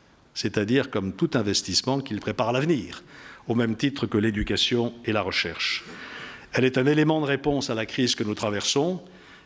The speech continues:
et à ce titre, le ministère de la Culture doit retrouver la place éminente qui doit être la sienne au sein du gouvernement.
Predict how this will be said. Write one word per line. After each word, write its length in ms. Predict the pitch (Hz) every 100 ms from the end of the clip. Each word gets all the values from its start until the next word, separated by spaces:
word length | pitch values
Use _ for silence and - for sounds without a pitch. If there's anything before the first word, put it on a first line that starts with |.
| -
et 100 | 110
à 60 | 107
ce 120 | 107
titre, 400 | - 156 151 127
le 120 | 120
ministère 420 | 131 139 - 160
de 80 | 147
la 100 | 131
Culture 420 | 127 110 123 160
doit 120 | 131
retrouver 580 | 127 127 - 104 107 117 - - - -
la 120 | 120 117
place 320 | 139 123 -
éminente 500 | 135 135 135 165 175
qui 100 | 139
doit 140 | 123 120
être 200 | 123 107
la 100 | 95
sienne 460 | - 107 110 107 107 - -
au 100 | -
sein 240 | - 120 107
du 140 | 92
gouvernement. 520 | 98 107 104 92 -